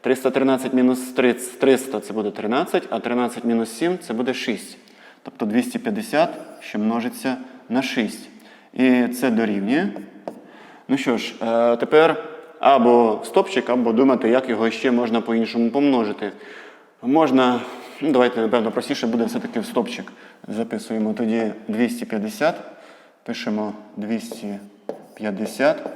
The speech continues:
що множиться на шість. Множимо. Так, п'ять на шість — це тридцять,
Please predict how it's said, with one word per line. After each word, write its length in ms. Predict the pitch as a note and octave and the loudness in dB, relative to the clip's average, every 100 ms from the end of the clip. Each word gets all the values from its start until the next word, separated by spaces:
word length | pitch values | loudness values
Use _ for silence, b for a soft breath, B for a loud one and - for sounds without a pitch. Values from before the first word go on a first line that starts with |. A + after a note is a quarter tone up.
| B B B B | B B B B
що 280 | - - C3 | -12 -4 0
множиться 720 | A2+ G#2+ G#2+ B2+ - - D3 - - - - | 2 0 -2 -6 -8 -6 -6 -8 -20 -20 -8
на 160 | A#2+ | -6
шість. 580 | C#3+ - - - - - - B B B B B B | -6 -8 -10 -12 -16 -20 -20 B B B B B B
Множимо. 640 | A#2+ A#2 G#2+ A2 C#3 F3 - - - - _ _ - - _ _ _ _ _ B B B B | 0 2 0 -2 -2 -2 -6 -12 -20 -20 _ _ -20 -20 _ _ _ _ _ B B B B
Так, 440 | B2+ G2+ D#2+ - - - - | 0 0 -2 -14 -20 -10 2
п'ять 200 | C#3+ D3+ | 2 4
на 100 | D#3+ | 0
шість — 520 | - A#2+ G#2 - - | 2 0 0 -6 -4
це 160 | C3 A2+ | -2 0
тридцять, 580 | A#2+ A2+ - E3 F3 | 0 0 0 -2 -4